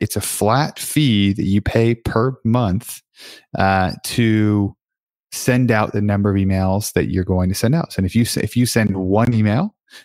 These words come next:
or you send thirty emails, you're probably gonna pay about the same amount depending on what, what platform you're on. And to give you an example, I always think of, like, leverage and, uh, and, and how much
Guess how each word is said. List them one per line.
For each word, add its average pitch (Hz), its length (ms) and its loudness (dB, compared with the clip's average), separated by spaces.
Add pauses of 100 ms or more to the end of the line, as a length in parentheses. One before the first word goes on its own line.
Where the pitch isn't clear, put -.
(120)
or 95 120 0
you 95 200 2
send 98 360 0 (180)
thirty 135 320 2
emails, 87 680 -2 (640)
you're 113 160 2
probably - 420 0
gonna 80 160 0
pay 117 220 2
about 104 480 -4
the - 60 -14
same 104 200 -2
amount 98 300 0
depending 95 420 0
on 87 140 0
what, 90 300 -2 (240)
what - 240 0
platform 95 640 0
you're 92 260 0
on. 92 260 -2 (400)
And 110 60 0
to 123 80 4
give 139 140 2
you 123 80 4
an 110 60 4
example, 101 440 2
I 107 240 0 (100)
always 127 240 0
think 120 140 -2
of, 104 80 -2
like, 95 160 0
leverage 98 680 0
and, 95 280 -2 (540)
uh, 90 680 -2
and, 104 200 -2
and 104 160 0
how 120 260 2
much - 460 0